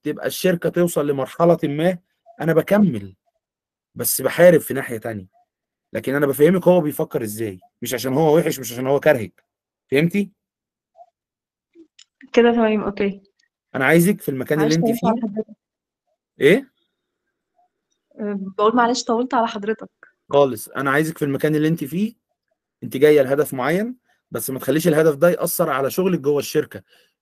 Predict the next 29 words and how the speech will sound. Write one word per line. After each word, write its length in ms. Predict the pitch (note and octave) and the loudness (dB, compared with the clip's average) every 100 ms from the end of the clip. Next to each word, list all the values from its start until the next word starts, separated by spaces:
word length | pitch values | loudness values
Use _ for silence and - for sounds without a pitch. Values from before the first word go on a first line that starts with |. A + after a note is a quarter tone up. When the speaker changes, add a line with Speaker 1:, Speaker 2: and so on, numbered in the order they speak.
| A#2+ | -8
Speaker 1:
أنت 340 | B2+ C3 - | -6 -8 -2
جاية 220 | B2+ D#3+ | 2 4
في 80 | D#3 | 4
الأول 160 | C#3 D#3 | 2 0
وفي 80 | |
الآخر، 280 | C#3 F3 F#3 | 0 -4 -2
أنت 180 | C#3+ A#2+ | -4 -6
بتشتغلي 480 | B2+ - - D#3+ D#3 | -14 -10 -4 -2 -2
مع 140 | C#3+ | -6
حاجة 260 | - D3+ C3+ | -4 -4 -2
بتاخدي 300 | - D3+ D3 | 0 2 4
عليها 180 | D3+ D#3+ | 2 2
فلوس 320 | F3 A#3+ B3 | 0 0 -2
عشان 300 | - B2+ B2+ | -6 -10 -12
ت-، 100 | C#3 | -8
توفري 760 | C3+ - B2 A#2+ - D#3 D3+ | -8 -6 -4 -4 0 2 4
أو 140 | A#2 B2+ | 2 -2
تقدمي 540 | - B2 A2+ C#3 E3 | -2 -4 0 2 2
حاجة 220 | - D#3+ | 2 4
للشركة 400 | D3+ B2+ D3+ C3+ | 4 4 0 0
دي. 200 | A#2+ G#2 _ _ _ _ _ _ | -4 -6 _ _ _ _ _ _
فزي 300 | B2+ C#3 D#3+ | 2 6 8
أنت 160 | F3 E3+ | 6 4
ما 100 | C#3+ | 0
عايزة 180 | D#3 | 0
تستفيدي 640 | D3+ C3+ - B2+ E3 C3+ A#2+ | -2 -6 -6 -4 -4 -6 -8
من 120 | A2+ | -8
حاجة 180 | D3 D3 | -4 -2
معينة 500 | C#3 C3+ D3+ C#3+ | -2 -2 -2 -4